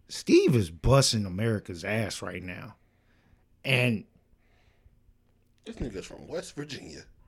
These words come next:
Speaker 1: Oh, word? Damn, that's ugly.
Speaker 2: <laughs> Fr-, nigga's from Welsh. Welch? I don't know.
Speaker 1: I can't
Speaker 2: W-,
Speaker 1: see that shit.
Speaker 2: W E L C H? Welch? Welsh? I don't know. West Virginia.
Speaker 1: Okay. Well,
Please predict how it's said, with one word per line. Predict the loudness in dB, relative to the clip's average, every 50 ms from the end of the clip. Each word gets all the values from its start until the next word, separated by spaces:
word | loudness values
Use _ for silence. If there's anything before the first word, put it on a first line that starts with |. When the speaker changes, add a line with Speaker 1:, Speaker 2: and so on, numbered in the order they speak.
| _ -2 2
Speaker 1:
Oh, | 4 4
word? | 6 6 6 6 4 2 -2 -8 -4 2
Damn, | 6 6 6 6 6 2 -2 0
that's | 0 0 0 2
ugly. | 0 -2 0 2 0 0 -2 -4 -10
Speaker 2:
<laughs> | -6 -4 -2 0 0 0 -2 -2 -4 -6 -6 -6 -4 0 0 0 0
Fr-, | 0 -2 -4 -4 -4 -12 -12 -4
nigga's | -2 -2 2 2 2 2 2
from | 0 -2 -4 -2 -4 -6 2
Welsh. | 6 8 8 8 6 4 -2 -8 -8 -10 -18 -20 -20 -20 -20 -20 -16 -4
Welch? | 4 8 8 8 8 4 -2 -6 -6 -10 _ -20 _ _ _ _ -16 -12
I |
don't | -12 -10 -10 -12
know. | -14 -16 -18 -20 -18 -16 -10 -10 -10 -10 -10 -16 -20 -20 -20 -20 -20 -20 -20 -20 -20 -16 -6
Speaker 1:
I | 0 0 4
can't | 10 12 12 12
Speaker 2:
W-, | 12 10 6
Speaker 1:
see | 6 6
that | 6 4 2 0
shit. | -2 2 8 10
Speaker 2:
W | 12 12 12 10 6 4 4
E | 2 0 2 4
L | 6 8 8 8
C | 6 4 -2 -2 2 2
H? | 2 2 2 0 -6 -8 4
Welch? | 8 10 10 10 8 6 -2 -4 -4 -6 -10 -16 -18 -20 -20 -20 -20 -20 -20 -20 -20 -4 4
Welsh? | 8 8 8 8 6 2 -6 -6 -2
I | 0
don't | 0 0 0 -4
know. | -6 -8 -8 -10 -14 -20 -20 -20 _ _ _ _ _ -20 0
West | 8 10 10 10 10 6
Virginia. | 0 -2 -2 -2 -4 -4 -4 -8 -14 -16 -18 -10 -4
Speaker 1:
Okay. | -4 -4 0 0 0 0 0 -4 -12 -20 -20 -20 -20 -20 -20 0
Well, | 8 10 12 12 12 12 10 8